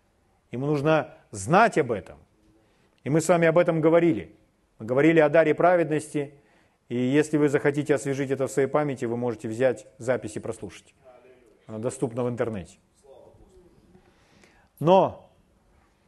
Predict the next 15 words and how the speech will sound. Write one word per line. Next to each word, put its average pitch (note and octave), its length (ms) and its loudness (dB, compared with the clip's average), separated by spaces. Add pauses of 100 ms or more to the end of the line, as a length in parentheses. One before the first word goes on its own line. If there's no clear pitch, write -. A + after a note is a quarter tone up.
(140)
когда D3 320 2
мы A#3 80 4
принимаем G3+ 580 2
с - 100 -12
вами G2 380 -6 (640)
дар D#3+ 260 4
праведности, E3+ 720 2
когда C3 260 -2
мы D#3 80 -2
принимаем D#3+ 480 0
оправдание C#3+ 640 0
от A#2 100 -4
Бога, E3 460 -2 (400)
от G2+ 140 -12
Бога, E3+ 460 0